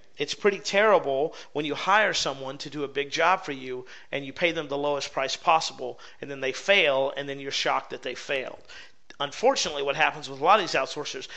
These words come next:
they're trying to drum up work, they're trying to hustle, so they'll bid the cheapest price to get into the job. Then once they get into the job, they look it over and they go, "Holy crap, this is a lot of work. I'm only doing sixty-four cents an hour. This isn't gonna work for me." So I recommend,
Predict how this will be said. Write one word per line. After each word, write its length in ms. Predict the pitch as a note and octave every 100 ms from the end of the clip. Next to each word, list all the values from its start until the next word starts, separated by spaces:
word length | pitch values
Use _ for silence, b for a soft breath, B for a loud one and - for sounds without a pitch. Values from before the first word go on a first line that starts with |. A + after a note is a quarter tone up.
| B
they're 100 | F3
trying 300 | G3 A3 F#3+
to 80 | D3
drum 340 | C#3 D#3 D#3+ D#3+
up 160 | C#3
work, 240 | D#3 F#3+ -
they're 140 | C#3
trying 260 | - D#3 C#3+
to 80 |
hustle, 480 | B2 F#3 G3+ D3 C3 B B
so 160 | -
they'll 180 | D#3 F3+
bid 260 | F3 G#3+ F3
the 60 |
cheapest 460 | D#3 F#3+ F3+ D3+ -
price 260 | E3 D#3+
to 80 | -
get 220 | C#3 D#3+
into 260 | D#3+ D#3 D#3
the 100 | C3
job. 520 | B2+ F3+ F#3+ D#3 - B B
Then 140 | E3+ G#3
once 180 | A3+ -
they 100 | D3
get 200 | D#3+ D#3+
into 240 | D3+ D3
the 120 | C3
job, 440 | B2 F3 F#3 G3 C#3+
they 120 | C3+
look 240 | C#3 E3+
it 80 | D3
over 240 | E3 G3
and 80 | C#3
they 80 | C3
go, 80 | A#2
"Holy 300 | - F#3+ C#3+
crap, 280 | - F3 D#3+
this 160 | D3
is 120 | D3
a 40 | C3+
lot 140 | C3
of 80 | B2+
work. 340 | E3 F3+ - B B -
I'm 120 | D3+
only 140 | D3+
doing 240 | C#3+ F3+ D3+
sixty-four 560 | - D#3+ - C3+ C#3+
cents 300 | B2+ D#3 -
an 80 | C3+
hour. 340 | D#3 F3 C3+ B2+ B B
This 200 | D#3+ -
isn't 360 | E3 D#3 C#3
gonna 160 | - C3+
work 280 | A#2+ E3 F#3
for 180 | - -
me." 160 | - - - B B
So 240 | - F#3 D3+
I 160 | F3
recommend, 800 | G#3+ G3 - C3+ G#2+ F#2 D3+ E3+